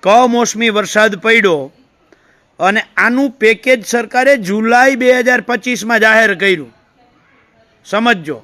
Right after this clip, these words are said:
સહદેવસિંહ જાડેજા, ઓક્ટોબર બે હજાર ચોવીસમાં જે કમોસમી વરસાદ થયો, એનું પેકેજ જાહેર ક્યારે કર્યું? જુલાઈ બે હજાર પચીસમાં.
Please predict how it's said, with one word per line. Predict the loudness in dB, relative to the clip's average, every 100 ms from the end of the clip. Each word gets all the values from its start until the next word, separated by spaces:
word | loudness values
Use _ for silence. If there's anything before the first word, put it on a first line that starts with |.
| _
સહદેવસિંહ | -4 0 2 0 0
જાડેજા, | 2 2 2 -2 -4 _ _ _ _ _ _ _ _ _ _ _ _ _ -6
ઓક્ટોબર | -6 -6 2 2 4
બે | 2 4 4
હજાર | 2 -2
ચોવીસમાં | 0 -2 -2 -4 -4 -2
જે | -2
કમોસમી | -2 -2 0 0 -2 -2 -4
વરસાદ | -2 -4 0 0 0
થયો, | 0 2
એનું | 2 0 -2
પેકેજ | -2 0 0 0
જાહેર | 2 2 0
ક્યારે | 0 0 0
કર્યું? | 0 -2 -4 -8 _ _ _ _ -20 _ _ _ _ _ _
જુલાઈ | -12 -4 0 2 2
બે | 4 4
હજાર | 4 0
પચીસમાં. | 0 -4 -2 -6 -6 -14